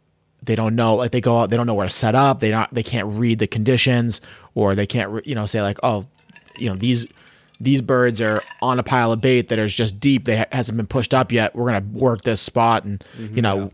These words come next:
Speaker 1: when they do come up, like, this is gonna be the spot. You know, you can go through an area and be like, "It's, it's not happening yet, but it's gonna happen here."
Speaker 3: Yeah,
Speaker 2: Right.
Speaker 1: You know?
Speaker 3: for sure.
Speaker 1: Um,
Speaker 3: Like, um, last year we had a day like that. We, we got, you got, like, a ninety-something incher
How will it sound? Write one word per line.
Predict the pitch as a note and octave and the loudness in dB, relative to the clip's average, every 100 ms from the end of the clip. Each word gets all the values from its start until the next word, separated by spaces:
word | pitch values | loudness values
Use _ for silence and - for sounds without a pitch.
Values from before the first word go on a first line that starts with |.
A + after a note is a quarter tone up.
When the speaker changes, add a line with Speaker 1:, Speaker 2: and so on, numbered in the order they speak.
| - | -10
Speaker 1:
when | A2 A2 | -6 -2
they | A2+ | 0
do | A#2 C#3+ | 2 2
come | C#3+ A#2+ | 2 2
up, | A2 A2+ - - | 2 0 -2 -8
like, | A2+ G#2+ | -6 -6
this | G#2 | -4
is | G2+ | -2
gonna | G2+ A2 | -2 0
be | A2+ | 0
the | A2 | -2
spot. | - C3 A2+ B2 | 0 0 0 -2
You | |
know, | A#2 | -4
you | A2+ C#3 | -2 0
can | F3 | 0
go | B2 A2 | 2 0
through | A#2 G#2+ | 0 0
an | |
area | G#2+ G2+ G2 | 2 2 2
and | |
be | G2 | 2
like, | G2 F#2+ - - _ _ _ _ _ | -2 -2 -12 -20 _ _ _ _ _
"It's, | B2+ - | -14 -12
it's | - - | -10 -2
not | A2+ A#2 | 0 2
happening | C3+ C3 C3+ C3 | 2 2 2 4
yet, | C#3 A2+ - | 4 2 0
but | A2 | -2
it's | G2+ | 0
gonna | B2 A2 | 0 0
happen | F#2+ E2 E2+ | 0 -2 -4
here." | F#2+ F2+ - | -4 -2 -2
Speaker 3:
Yeah, | |
Speaker 2:
Right. | G2+ G2 A#2 | -2 -2 0
Speaker 1:
You | A2+ | 2
know? | F#2 | 2
Speaker 3:
for | F#2+ | 0
sure. | G#2+ G#2 G2 - _ | -2 -6 -8 -16 _
Speaker 1:
Um, | G2+ E2+ D#2 D#2+ - _ | -6 -4 -6 -10 -16 _
Speaker 3:
Like, | C3+ C#3 C3 | -2 0 2
um, | B2 A#2 A2 | 2 0 -2
last | A2+ A#2 C#3 - | -2 0 0 -2
year | A2 | -4
we | G#2+ | -2
had | G#2+ | -2
a | |
day | G#2 A2+ | -2 0
like | G#2 G#2 | 0 -2
that. | A2+ G#2+ G2+ | -2 -2 -2
We, | A2 A2 G#2+ G2 - _ _ _ _ _ _ _ _ _ _ _ _ _ _ | -2 -2 -2 -4 -8 _ _ _ _ _ _ _ _ _ _ _ _ _ _
we | A2 | -4
got, | G#2 A#2 A#2 A2+ - | 0 2 2 0 -4
you | C3 | -2
got, | C3+ C#3 | 2 2
like, | C3 A#2 | 2 0
a | A2+ | -2
ninety-something | A2 A2 A2 A#2+ A#2 A2+ - A#2 G#2+ A2 | -2 -2 0 0 0 -2 0 -2 0 0
incher | G#2+ G#2 G#2+ G2 G2 | 2 0 0 0 0